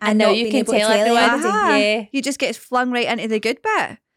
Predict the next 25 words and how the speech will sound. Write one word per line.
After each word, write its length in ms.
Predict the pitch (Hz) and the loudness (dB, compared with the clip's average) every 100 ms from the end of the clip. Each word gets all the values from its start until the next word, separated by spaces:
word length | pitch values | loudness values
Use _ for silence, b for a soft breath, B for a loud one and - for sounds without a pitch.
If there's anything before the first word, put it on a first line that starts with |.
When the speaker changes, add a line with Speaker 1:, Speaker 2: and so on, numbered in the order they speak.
| _ _ _ _ | _ _ _ _
Speaker 3:
Matching 400 | 233 262 - 269 | -4 -2 -2 -2
roses 280 | 240 226 233 | -2 -2 -4
and 120 | 220 | -8
pajamas 460 | 233 208 196 214 214 | -6 -4 -4 -6 -8
for 60 | |
my 140 | 220 208 | -8 -6
nine-month-old. 600 | 202 196 185 196 196 - | -6 -6 -8 -8 -10 -8
Oh 40 | |
my 120 | 196 190 | -10 -8
God, 200 | 170 170 | -10 -10
how 120 | 190 | -12
cute. 380 | 185 170 160 101 | -12 -10 -10 -6
Speaker 2:
Oh, 80 | 302 | -2
I 80 | 330 | 0
love 200 | 339 349 | 2 0
this 200 | 359 349 | 0 -2
one. 380 | - 349 349 339 - _ | -2 -2 -2 -4 -12 _
Homemade 460 | 320 320 320 311 | -4 -2 -2 -6
card 420 | - 311 285 302 311 | -4 -2 -2 -2 -4
made 160 | 294 | -4
out 140 | 277 285 | 0 0
of 80 | |
a 100 | 339 | -2
fajita 400 | 330 403 359 381 | -6 -4 -2 -2
box. 640 | 480 494 453 - - - | 2 2 2 -2 -8 -8